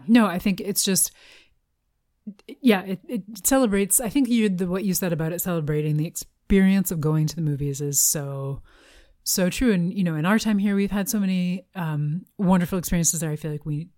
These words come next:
have so many friends who, you know, used to work at the ArcLight, you know, in the bar, selling, you know, at the concession stand, and so many people who have their ArcLight stories.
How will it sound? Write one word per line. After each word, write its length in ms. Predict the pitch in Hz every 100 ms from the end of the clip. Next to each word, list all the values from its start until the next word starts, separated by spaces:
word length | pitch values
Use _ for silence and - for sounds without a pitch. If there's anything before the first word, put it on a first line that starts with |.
| -
have 260 | - 160 143
so 100 | 180
many 240 | 160 147
friends 680 | 143 - - 175 165 170 170
who, 440 | - 156 147 143 - _ _ _ _ _ _ _ _ _ _
you 120 | 175
know, 220 | 139 135
used 340 | 143 160 175 -
to 240 | 294 339
work 380 | 311 285 359 -
at 160 | 277 -
the 140 | 208
ArcLight, 600 | - 170 - 151 143 151 -
you 140 | 190
know, 100 | 160
in 120 | 160
the 60 | 226
bar, 600 | 240 - 320 240 196 175
selling, 500 | - 302 233 208 208
you 140 | 226
know, 160 | 202 190
at 100 | 196
the 60 | -
concession 520 | 269 262 320 - 220
stand, 320 | - 190 175
and 140 | 165
so 180 | - 285
many 200 | 233 208
people 300 | 202 202 180
who 200 | - 180
have 580 | 170 - 165 160 151 - _ _ _ _ _
their 200 | 175 175
ArcLight 500 | - 170 156 160 160
stories. 640 | - 185 151 - 175 -